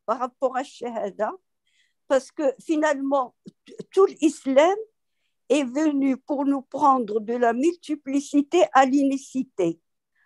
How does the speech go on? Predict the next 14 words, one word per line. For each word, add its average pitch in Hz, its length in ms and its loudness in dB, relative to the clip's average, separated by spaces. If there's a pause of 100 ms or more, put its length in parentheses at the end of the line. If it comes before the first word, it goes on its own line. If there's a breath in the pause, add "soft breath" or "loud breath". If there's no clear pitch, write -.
(120)
à 214 140 4
la 214 140 4
réalisation, 247 1200 -2 (560)
en 254 160 0
passant 277 480 0 (120)
par 269 180 0
la 254 160 2
dualité, 262 1000 -4 (680)
par 302 200 0 (120)
la, 226 500 2 (140)
le 247 180 -8
travail 269 500 -2
sur 254 320 -6
les, 220 320 0